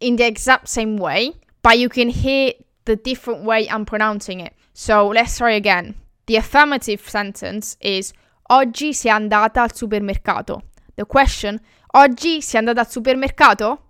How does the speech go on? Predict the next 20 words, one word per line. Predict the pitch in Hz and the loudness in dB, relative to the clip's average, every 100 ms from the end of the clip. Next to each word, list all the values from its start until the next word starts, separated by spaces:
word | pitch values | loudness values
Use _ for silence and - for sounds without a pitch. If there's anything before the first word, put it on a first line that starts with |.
| _ | _
The, | 220 214 220 208 | -18 -14 -14 -8
the, | 247 233 | -8 -8
the | - 226 | -4 -4
syllables | - 294 269 294 269 | 0 -2 -2 0 0
at | - | 0
the | - 214 | -2 0
end, | 208 269 311 - | 0 -2 -8 -6
I | 220 | -6
kind | 220 240 | -4 -4
of, | 240 233 | -4 -4
like, | 226 | -6
said | 202 - 220 - | -6 -6 -6 -6
in | 214 | -8
a | 202 | -6
higher | - 208 | -4 -4
tone, | 208 - 175 240 302 - - | -4 -6 -4 -4 -6 -14 -6
but | 233 | -4
the | 226 | -4
sentence | 240 247 247 247 240 233 - | -2 -2 -2 -4 -4 -6 -8
is | - 214 208 196 - | -4 -2 -2 -4 -10